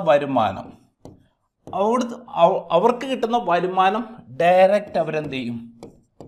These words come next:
ലയബിലിറ്റി, ലയബിലിറ്റീസ് വാങ്ങാൻ വേണ്ടി അവർ ചെലവഴിച്ചുകൊണ്ടിരിക്കും. അതായത് അവർക്ക് കിട്ടുന്ന വരുമാനം നേരെ പോണത്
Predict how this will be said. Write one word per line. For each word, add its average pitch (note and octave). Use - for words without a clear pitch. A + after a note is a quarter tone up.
ലയബിലിറ്റി, C#3
ലയബിലിറ്റീസ് D#3+
വാങ്ങാൻ D3
വേണ്ടി C3
അവർ C#3
ചെലവഴിച്ചുകൊണ്ടിരിക്കും. A2+
അതായത് A#3
അവർക്ക് G#3+
കിട്ടുന്ന C4
വരുമാനം G#3
നേരെ G3
പോണത് G3+